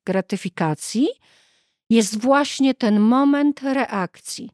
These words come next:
Ten jeden moment, kiedy podejmujemy decyzję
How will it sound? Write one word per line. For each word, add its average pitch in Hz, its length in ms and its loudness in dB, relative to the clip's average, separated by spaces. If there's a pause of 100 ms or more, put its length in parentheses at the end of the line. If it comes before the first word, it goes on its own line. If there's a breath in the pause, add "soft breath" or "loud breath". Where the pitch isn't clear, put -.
(120)
Ten 233 260 4
jeden 311 560 2
moment, 254 960 0
kiedy 247 260 -2
podejmujemy 254 1000 2
decyzję 196 840 -6